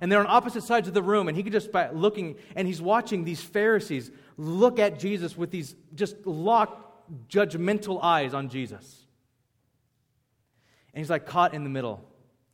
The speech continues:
He's probably, like, looking back and forth going, "What is going on here?" Jesus is standing there,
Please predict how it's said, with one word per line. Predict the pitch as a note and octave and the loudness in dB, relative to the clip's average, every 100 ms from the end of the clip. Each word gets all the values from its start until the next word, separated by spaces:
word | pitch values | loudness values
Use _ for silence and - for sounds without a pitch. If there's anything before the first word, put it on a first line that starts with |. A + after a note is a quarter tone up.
| _ | _
He's | F#3 F3+ | -12 -2
probably, | G3 | 2
like, | F3+ E3 | 2 0
looking | F3 F#3 D#3+ | -2 -2 -2
back | D#3 D3+ | -2 -2
and | C3+ | -8
forth | D3+ - | -8 -6
going, | C3 G#2+ | -8 -10
"What | A2 D#3+ G#2+ | -10 -12 -12
is | |
going | G2+ G#2+ G#2 | -14 -12 -10
on | G#2+ | -12
here?" | F#2 F#2 _ _ _ _ _ | -14 -20 _ _ _ _ _
Jesus | F3+ F#3+ G3 | -6 -4 -4
is | |
standing | - F3 F3+ | 0 0 0
there, | F3 E3+ F3 | 0 -2 -4